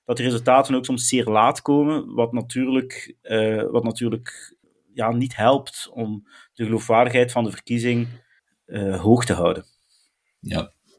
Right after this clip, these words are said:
Speaker 2: Nee, om daarop in te pikken, dat was een groot probleem in twintig twintig, hè, want, en dat werd voorspeld door allerlei analisten, maar wat er gebeurde in twintig twintig was dat veel meer democraten, ehm,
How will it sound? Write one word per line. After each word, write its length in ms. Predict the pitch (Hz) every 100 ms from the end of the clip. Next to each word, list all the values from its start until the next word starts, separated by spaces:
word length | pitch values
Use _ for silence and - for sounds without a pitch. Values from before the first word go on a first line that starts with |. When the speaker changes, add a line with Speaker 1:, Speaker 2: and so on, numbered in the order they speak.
| _
Speaker 2:
Nee, 140 | 104
om 80 | 104
daarop 260 | 92 90 -
in 100 | 95
te 140 | 104
pikken, 220 | 113 110
dat 120 | 95 90
was 140 | 90
een 100 | 90
groot 220 | 87 95
probleem 360 | 98 87 92 101
in 100 | 180
twintig 320 | - 87 80
twintig, 380 | - 98 104 92
hè, 80 | 92
want, 440 | 87 80 - - _ _ -
en 100 | 98
dat 140 | 90
werd 220 | 104 107
voorspeld 520 | - 95 - 104 123
door 200 | 98 95
allerlei 380 | - 98 92 92
analisten, 520 | 87 85 95 - 117
maar 480 | 95 87 - - - -
wat 160 | 87
er 80 | 90
gebeurde 320 | 85 98 101
in 140 | 98 90
twintig 340 | 95 87 80
twintig 380 | - 104 104 -
was 240 | 90 110
dat 280 | 98 92 - - - _ _
veel 400 | - 101 107 123
meer 280 | 110 110 104
democraten, 800 | 98 90 - 85 101 - 117 - _ _ _
ehm, 500 | 87 87 87 87 82